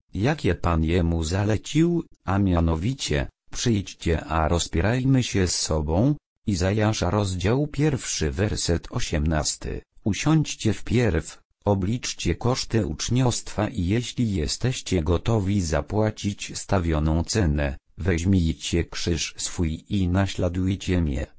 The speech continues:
Ewangelia Mateusza, rozdział szesnasty, werset dwudziesty czwarty.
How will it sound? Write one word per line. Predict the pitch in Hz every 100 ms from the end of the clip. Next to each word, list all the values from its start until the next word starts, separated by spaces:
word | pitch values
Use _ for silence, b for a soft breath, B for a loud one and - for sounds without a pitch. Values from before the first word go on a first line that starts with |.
| - -
Ewangelia | 90 92 85 82 110 95 85 71
Mateusza, | 80 82 80 101 107 90
rozdział | 98 101 92 90 92 95
szesnasty, | - 104 - 104 113 - - 80
werset | 85 131 131 - 90 -
dwudziesty | 90 82 78 98 117 - 90
czwarty. | - - 90 - - 55